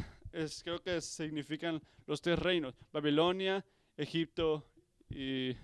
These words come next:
no entendí el otro, perdón. Pero el tercer reino es como un leopardo con cuatro alas y cuatro cabezas. Que podemos ver en Daniel ocho, que está hablando del rey de Gre-, de Gre-, de Grecia.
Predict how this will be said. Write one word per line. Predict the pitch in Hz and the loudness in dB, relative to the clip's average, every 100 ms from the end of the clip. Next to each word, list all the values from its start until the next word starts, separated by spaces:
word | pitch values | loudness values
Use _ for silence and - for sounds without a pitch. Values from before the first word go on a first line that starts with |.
| - | -6
no | 147 | -2
entendí | 139 139 | 4 8
el | 131 | 8
otro, | 127 | 8
perdón. | 131 131 127 - - - - | 4 2 0 -4 -20 -16 4
Pero | 156 | 8
el | 156 | 10
tercer | 160 147 180 202 - - _ - | 8 6 6 4 2 -16 _ -4
reino | 156 196 190 170 | 2 4 6 6
es | 156 - | 4 0
como | 185 175 160 | -6 -4 -4
un | 156 170 | 0 6
leopardo | 160 135 180 196 151 131 - - - - | 6 8 8 8 4 -2 -6 -18 -18 -8
con | 147 | -6
cuatro | 156 151 165 175 170 _ - | -4 -4 0 0 -2 _ 6
alas | 170 147 135 - - - | 6 8 6 4 -4 -12
y | |
cuatro | 156 165 151 165 | -4 0 0 0
cabezas. | 156 160 160 123 - _ _ _ _ _ _ - _ _ _ - _ _ _ _ _ _ _ _ - | 0 2 0 -6 -16 _ _ _ _ _ _ -20 _ _ _ -20 _ _ _ _ _ _ _ _ -8
Que | 156 | -4
podemos | 160 170 175 | -2 0 4
ver | 170 180 | 6 6
en | 180 | 6
Daniel | 156 156 165 | 8 8 6
ocho, | - 190 - 156 151 - - - - | 6 2 4 0 0 -6 -20 -18 -2
que | 156 | -2
está | - 156 | 0 2
hablando | 156 165 165 | 2 2 2
del | 156 127 | 0 0
rey | 143 151 | 0 2
de | 156 135 | 0 0
Gre-, | 147 151 - | 0 0 -2
de | 147 131 | -4 -2
Gre-, | 127 151 147 | 0 0 0
de | 143 | -2
Grecia. | 143 160 - 117 | 0 -2 -4 -12